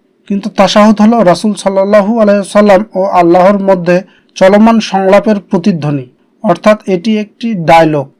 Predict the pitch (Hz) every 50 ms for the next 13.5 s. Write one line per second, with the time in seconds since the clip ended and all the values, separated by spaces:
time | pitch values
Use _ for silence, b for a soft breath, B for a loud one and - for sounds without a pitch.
0 | _ _ - - - 180 196 196 - 226 220 233 214 185 175 180 190 208 202 208
1 | 226 214 196 196 214 - - 214 190 185 175 - - 190 190 185 180 180 - 220
2 | 202 151 147 196 - _ _ _ _ _ _ - - - 180 190 202 208 214 208
3 | - 233 226 220 226 220 202 202 220 208 180 190 170 - - 202 202 202 202 208
4 | 214 214 196 208 220 208 190 175 170 170 196 196 214 214 - _ 180 180 175 175
5 | 175 190 170 139 147 156 151 139 139 131 127 - _ _ _ _ _ - 180 180
6 | 196 226 226 220 220 180 170 175 226 208 - 226 220 208 190 190 180 175 170 226
7 | 226 220 - - - 190 190 202 190 - - - - 185 180 202 185 160 139 135
8 | 147 - _ _ _ _ _ _ - 165 151 156 175 175 - - 226 220 214 196
9 | 190 185 180 175 208 196 208 208 202 196 190 202 202 175 156 147 143 147 135 -
10 | _ _ _ _ _ _ - 175 160 - 214 208 220 226 220 _ - 190 185 202
11 | 214 180 170 190 165 151 170 214 b b b b b b _ - 156 156 170 165
12 | - 208 208 196 180 175 185 196 185 - - 208 214 226 240 - _ _ _ _
13 | - 185 185 180 170 147 151 139 107